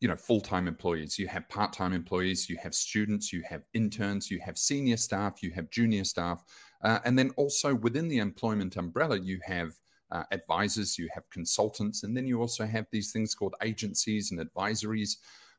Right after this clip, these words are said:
All of that also applies within the Philippines. Um, you know, it's a huge economy with a hundred and ten million people. So when people talk about, you know, how do you employ someone in the Philippines, there are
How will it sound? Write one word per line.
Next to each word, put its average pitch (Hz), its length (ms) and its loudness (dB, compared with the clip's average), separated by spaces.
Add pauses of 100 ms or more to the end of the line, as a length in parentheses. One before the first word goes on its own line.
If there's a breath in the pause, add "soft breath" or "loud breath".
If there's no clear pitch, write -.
All 180 220 6
of 180 140 0
that 131 220 2 (120)
also 120 580 2
applies 104 720 0
within 95 720 0
the 131 80 2
Philippines. 92 880 0 (460 soft breath)
Um, 110 360 2
you 135 100 2
know, 110 140 2
it's 127 240 0
a 117 40 4
huge 165 540 -4
economy 104 440 0
with 85 120 -2
a 90 60 0
hundred 123 320 0
and 101 160 -2
ten 98 240 -2
million 87 280 -2
people. - 400 -6
So 107 260 2 (300 loud breath)
when 123 180 2
people 156 340 -4
talk 107 340 4
about, 92 320 0
you 113 80 -2
know, 80 180 -4
how 98 120 -4
do 90 100 -4
you 82 220 -2 (560)
employ 95 340 0
someone 87 320 0
in 82 100 -2
the 82 60 -2
Philippines, 92 600 0 (220 soft breath)
there 113 180 2
are - 100 -6